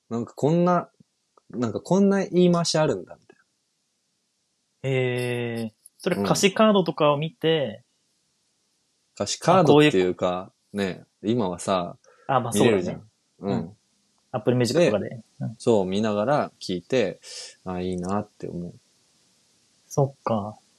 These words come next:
Speaker 1: うん。
Speaker 2: やっぱそのステップが俺ないんだよ。歌詞を見てみよう。
Speaker 1: そこ味わう、味-、味わう。
Speaker 2: でもそれってさ、例えばメロディーがいいから、気になるから見るんだよね。
Speaker 1: 俺はそう。
Speaker 2: そうだよね。
Speaker 1: 割と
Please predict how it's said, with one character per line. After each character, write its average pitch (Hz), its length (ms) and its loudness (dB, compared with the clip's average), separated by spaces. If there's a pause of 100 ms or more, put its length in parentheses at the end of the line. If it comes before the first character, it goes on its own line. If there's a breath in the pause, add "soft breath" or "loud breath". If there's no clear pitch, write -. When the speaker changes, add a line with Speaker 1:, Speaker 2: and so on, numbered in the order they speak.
(100)
Speaker 1:
う 101 60 -2
ん。 - 20 2
Speaker 2:
や 143 60 6
っ 139 40 6
ぱ 135 40 6
そ 156 140 6
の 233 260 6 (300)
ス - 100 -10
テ - 100 4
ッ - 40 -4
プ - 80 4
が 123 80 8
俺 123 100 6
な 143 120 8
い 151 80 4
ん 123 60 2
だ 107 80 2
よ。 95 180 -4 (1080)
歌 160 140 2
詞 - 180 4
を 131 60 8
見 117 80 0
て - 40 8
み - 40 8
よ 113 60 6
う。 131 80 8
Speaker 1:
そ 156 80 6
こ - 80 6
味 131 100 4
わ 127 60 4
う、 120 60 0
味-、 127 280 -6 (480)
味 107 260 -10
わ 95 140 -6
う。 - 60 -20 (1080)
Speaker 2:
で 170 80 -6
も - 20 -8
そ 214 120 0
れ 226 60 2
っ 226 40 -6
て 220 100 -8
さ、 220 140 -6
例 196 100 -2
え 208 60 2
ば 131 60 -4
メ 208 140 2
ロ 320 140 -2
デ 226 120 2
ィ 196 40 6
ー - 20 4
が 143 120 2
い 233 240 2
い 262 60 -2
か - 180 -2
ら、 226 180 2
気 - 220 0
に 233 100 4
な 285 120 2
る 254 140 -2
か 196 140 2
ら 208 120 6
見 143 160 4
る 117 220 4 (120)
ん - 40 -16
だ 110 100 2
よ 101 80 -4
ね。 98 220 -8 (920)
Speaker 1:
俺 165 240 4
は 175 300 0
そ 113 340 -6
う。 - 40 -20 (640)
Speaker 2:
そ 311 180 -2
う 220 40 2
だ 127 80 2
よ 92 120 -2
ね。 104 60 -6
Speaker 1:
割 180 120 -4
と - 60 -16